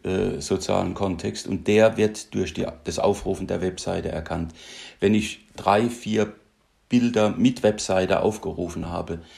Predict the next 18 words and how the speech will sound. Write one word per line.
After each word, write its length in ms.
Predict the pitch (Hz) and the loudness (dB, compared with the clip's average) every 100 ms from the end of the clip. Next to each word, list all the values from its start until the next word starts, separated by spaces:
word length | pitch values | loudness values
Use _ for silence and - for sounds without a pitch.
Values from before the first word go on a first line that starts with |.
| - - - | -20 -20 -14
ist 160 | - - | -8 0
mir 160 | 98 90 | 0 0
die 160 | 90 | -4
Person 480 | - 87 - 82 85 | -6 -6 -4 -4 -4
bekannt. 520 | 85 82 - - - _ _ - - | -6 -6 -8 -10 -16 _ _ -20 -12
Also 200 | - 85 | -4 0
das 260 | 95 90 - | 2 0 0
ist 400 | 104 - - - _ _ - | -4 -6 -8 -14 _ _ -16
ein 120 | - - | -12 -2
vorgeschobenes 800 | 117 117 107 107 101 95 95 - | 2 2 2 0 0 0 -2 -4
Argument, 720 | 95 92 92 95 104 107 - | -6 -4 -2 -2 -2 -4 -8
was 460 | 87 82 - - - | -8 -8 -10 -14 -12
den 440 | - 87 87 85 82 - - - | -8 -6 -6 -8 -12 -20 -20 -8
Anforderungen 680 | 92 92 98 95 90 95 92 | -4 -2 0 0 0 0 0
der 100 | 90 | -2
Datenschutzgrundverordnung 1120 | 90 87 82 85 - - 90 - - 82 85 | -2 -4 -6 -8 -10 -8 -8 -6 -8 -8 -8
nicht 240 | 85 82 80 | -8 -8 -10
entspricht. 560 | 78 - 80 80 - | -10 -10 -12 -12 -16